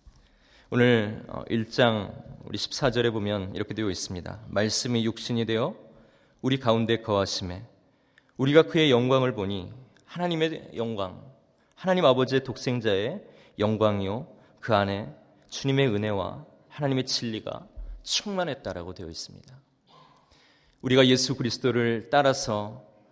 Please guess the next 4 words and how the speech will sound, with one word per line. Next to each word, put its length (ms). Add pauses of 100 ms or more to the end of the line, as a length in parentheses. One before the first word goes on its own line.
(120)
그분의 400
꽃으로, 720
그분의 360
의미로, 680